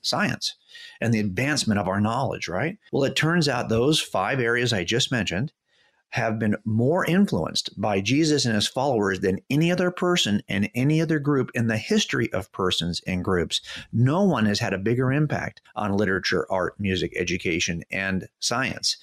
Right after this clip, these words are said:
than Jesus and his followers. And now this is, you know, it's kinda counterintuitive because we hear all the time, "Well, you Christians, you're anti-science," right? Well, it turns out, if you look at the history of scientific development, of scientific study, of scientific growth, you will see that that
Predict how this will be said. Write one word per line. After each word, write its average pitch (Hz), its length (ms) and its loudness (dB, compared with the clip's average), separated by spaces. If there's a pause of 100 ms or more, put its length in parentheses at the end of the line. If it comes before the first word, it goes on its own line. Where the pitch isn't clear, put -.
than 104 180 0
Jesus 110 600 2
and 98 80 -2
his 85 100 -2
followers. 110 560 0
And 92 80 0
now 92 80 0
this 139 220 0
is, 113 180 -2
you 117 80 0
know, 87 180 0
it's 110 180 -2
kinda 120 200 -4
counterintuitive 110 880 0
because 104 300 0 (320)
we 110 80 2
hear 117 180 2
all 95 80 2
the 87 100 0
time, 160 300 0
"Well, 85 120 0
you 104 120 0
Christians, 87 480 -2
you're 87 100 0
anti-science," 98 720 0
right? 107 200 -2
Well, 110 100 0
it 110 80 -2
turns 208 280 2
out, 131 260 -2 (180)
if 139 140 -2
you 160 60 4
look 202 80 2
at - 40 0
the 110 80 -2
history 139 500 0
of 101 140 -2
scientific 135 640 0 (140)
development, 90 460 0
of 78 60 -2
scientific 120 600 -2
study, 113 480 0
of - 80 -2
scientific 110 540 -2
growth, 117 460 -2 (280)
you 131 140 4
will 123 100 4
see 165 180 2
that 139 140 0
that 147 180 -2